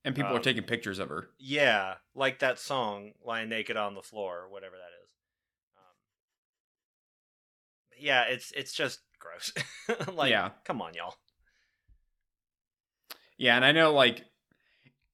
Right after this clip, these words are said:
Speaker 1: I, I don't know what the difference is, but, like, uh, like, I, I think of, like, Bond movies, and, like, obviously the women in that are over-sexualized
Speaker 2: Right.
Speaker 1: to, to a pretty significant extent. And maybe it's 'cause Bond is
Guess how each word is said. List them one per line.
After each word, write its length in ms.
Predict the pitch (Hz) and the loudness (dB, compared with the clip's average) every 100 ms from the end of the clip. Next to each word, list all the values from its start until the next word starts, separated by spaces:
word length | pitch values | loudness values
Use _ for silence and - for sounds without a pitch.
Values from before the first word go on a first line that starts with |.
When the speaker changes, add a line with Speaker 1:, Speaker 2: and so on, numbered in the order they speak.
| - | -6
Speaker 1:
I, 80 | - - - 160 | -6 -6 -8 -2
I 80 | 196 | 4
don't 140 | 233 269 | 6 6
know 120 | 247 | 4
what 120 | 233 | 2
the 60 | 175 | 0
difference 320 | 185 185 147 | -4 -4 -6
is, 120 | 131 | -6
but, 180 | 139 135 | -4 0
like, 240 | 143 135 | 2 2
uh, 40 | - 113 - - - _ - - | -4 -10 -14 -18 -20 _ -20 -16
like, 280 | 170 175 135 | 0 0 4
I, 240 | 165 160 165 | 4 8 6
I 40 | |
think 220 | 175 240 | 6 2
of, 80 | 180 | 4
like, 200 | 165 - | 2 6
Bond 380 | 220 202 143 135 | 8 8 8 4
movies, 440 | 131 120 117 - | -4 -4 -6 -6
and, 100 | 139 | -2
like, 180 | 139 139 | 0 0
obviously 520 | - 160 156 143 151 | 0 0 0 -6 -4
the 120 | 139 | -2
women 320 | 131 143 139 135 | 0 2 2 2
in 140 | 120 | 2
that 200 | 117 117 | 2 2
are 160 | 123 123 | 0 -2
over-sexualized 1200 | 135 113 - 123 - 110 104 101 101 110 - - | -4 -4 -2 -2 -2 -4 0 0 0 -6 -12 -18
Speaker 2:
Right. 300 | 110 101 90 90 _ _ _ - | -10 -10 -10 -14 _ _ _ -4
Speaker 1:
to, 280 | 151 127 - - _ _ _ _ - | 0 0 -4 -16 _ _ _ _ -4
to 100 | 135 | 0
a 100 | 117 | 0
pretty 600 | 117 - 160 139 123 120 - - | -2 -2 0 2 -2 -4 -12 -8
significant 540 | 151 135 123 123 107 | -4 -2 -2 -2 -4
extent. 440 | 85 - 135 110 - - - | -6 -2 -2 -2 -6 -20 -4
And 100 | 156 | 2
maybe 200 | 247 320 | 4 4
it's 120 | - | 2
'cause 160 | 285 214 | 2 0
Bond 520 | - 135 139 170 214 | 0 4 8 10 8
is 340 | 240 - - | 4 2 -4